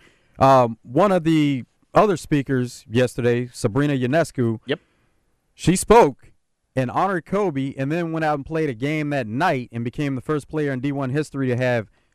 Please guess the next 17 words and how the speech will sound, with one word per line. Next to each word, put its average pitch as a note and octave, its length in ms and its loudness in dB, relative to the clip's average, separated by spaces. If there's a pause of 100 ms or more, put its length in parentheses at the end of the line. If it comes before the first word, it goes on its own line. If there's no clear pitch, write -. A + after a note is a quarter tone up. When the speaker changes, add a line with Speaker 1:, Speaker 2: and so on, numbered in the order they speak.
(180)
Speaker 1:
two F#3+ 180 -2
thousand E3+ 420 -2
points, D3+ 460 -4
a - 60 -20
thousand D3 400 0
assists, C3+ 340 -6
thousand A#2+ 420 -4
rebounds. G2+ 760 -8
Speaker 2:
Good - 140 -20
grief. C#3+ 460 -8 (360)
Speaker 1:
On G3 240 6
the F#3 100 0
day F3 220 2
that D#3 160 -2
they D3+ 140 0
honored C#3 280 0
Kobe. G#2 400 -2